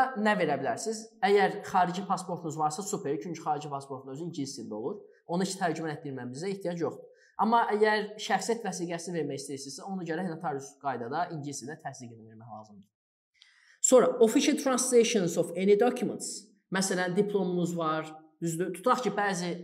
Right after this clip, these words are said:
tələbələr ola bilər ki, exemption almaq istəyirlər D P I F R-dan. Hə, onu almaq olarmı? Bəzi transkript və ya bəzi universitetlərə verə bilərlər. Onun üçün bəz-, bizə bəzi sənədlər lazımdır və yaxud qeydiyyatdan keçmək üçün, tutaq ki, diplom upload eləmək lazımdır, transkript upload eləmək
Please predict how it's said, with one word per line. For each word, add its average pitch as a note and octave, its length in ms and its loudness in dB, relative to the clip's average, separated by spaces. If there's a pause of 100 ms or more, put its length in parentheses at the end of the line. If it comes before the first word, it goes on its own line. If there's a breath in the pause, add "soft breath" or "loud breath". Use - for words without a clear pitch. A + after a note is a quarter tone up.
(320 loud breath)
tələbələr D#3 400 2
ola B2+ 160 0
bilər C3 160 -4
ki, A3+ 160 4
exemption D3 400 -2
almaq A#2 240 -6
istəyirlər A#2 320 -6
D B2 80 -8
P A#2+ 160 -6
I A#2+ 60 -6
F - 160 -8
R-dan. C#3+ 240 -6 (720)
Hə, G3+ 60 6 (140)
onu B3 200 8
almaq A3 400 6
olarmı? A3+ 420 6 (220)
Bəzi G3+ 360 2
transkript E3+ 560 0
və D#3 100 2
ya D#3 140 2
bəzi F3 280 4
universitetlərə D3+ 560 -2
verə F#3+ 240 2
bilərlər. C#3 520 0
Onun A3+ 260 6
üçün G#3 260 2
bəz-, F#3+ 280 0
bizə E3+ 240 0
bəzi E3 300 2
sənədlər B2+ 420 -4
lazımdır F3+ 480 -2 (360 loud breath)
və G3+ 120 0
yaxud F3 240 0
qeydiyyatdan F3 480 -2
keçmək D#3+ 340 -6
üçün, F3+ 220 -6
tutaq D#3+ 240 -6
ki, E3 100 -8
diplom D#3 340 -2
upload C3 320 -8
eləmək B2 280 -12
lazımdır, B2 420 -10
transkript C#3 500 -10
upload A#2+ 300 -14
eləmək A#2+ 240 -16